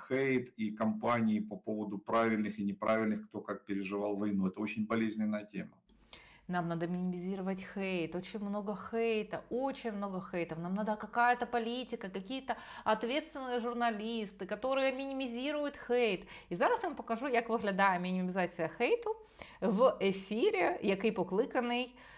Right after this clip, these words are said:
Speaker 2: знищити хейт, мінімізувати його і зупинити будь-яке розділення.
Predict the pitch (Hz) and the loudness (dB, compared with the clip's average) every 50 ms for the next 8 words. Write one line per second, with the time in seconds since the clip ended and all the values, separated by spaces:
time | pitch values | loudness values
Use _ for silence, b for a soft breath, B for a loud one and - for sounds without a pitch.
0 | B B B B B B 185 165 170 175 190 220 254 262 220 - - - - - | B B B B B B -2 -2 0 2 4 6 6 6 6 4 2 -2 -2 0
1 | - 170 170 160 151 - - - - - - - 220 247 359 466 480 480 480 - | 2 2 2 2 -2 -8 -14 -12 -8 -6 2 6 6 8 10 8 8 6 4 -2
2 | - - _ - 202 220 240 240 226 214 208 208 180 185 185 165 175 226 427 480 | -14 -12 _ 0 2 4 4 6 4 4 4 4 2 0 2 6 8 8 10 8
3 | 480 - 370 349 330 294 240 247 247 240 - - - 202 254 294 269 - 190 180 | 6 4 2 2 2 2 4 6 6 6 4 2 0 0 0 0 0 0 -2 -4
4 | 185 190 190 185 202 269 302 - 220 151 165 208 202 208 185 190 190 180 175 165 | -4 -4 -2 -2 0 0 0 0 -2 -2 -2 -2 -2 -2 -4 -2 -4 -2 -4 -4
5 | 160 151 151 180 180 170 160 - - - 123 - - | -6 -4 0 0 2 2 2 0 -4 -6 -10 -10 -10